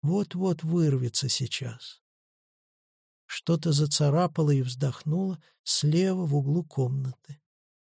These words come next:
Вся дрожа от смеха растущего в ней, она отвела глаза от окна, повернула лицо.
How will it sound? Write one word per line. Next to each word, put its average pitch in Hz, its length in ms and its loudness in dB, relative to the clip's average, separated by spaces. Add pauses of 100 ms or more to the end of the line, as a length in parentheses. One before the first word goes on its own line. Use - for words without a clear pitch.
(120)
Вся 180 260 2
дрожа 170 480 4
от 170 100 2
смеха 170 480 2
растущего 160 840 0
в 143 120 0
ней, 147 300 0 (360)
она 185 280 2
отвела 185 420 0
глаза 175 420 2
от 156 260 -2
окна, 170 440 0
повернула 170 600 0
лицо. 160 600 -4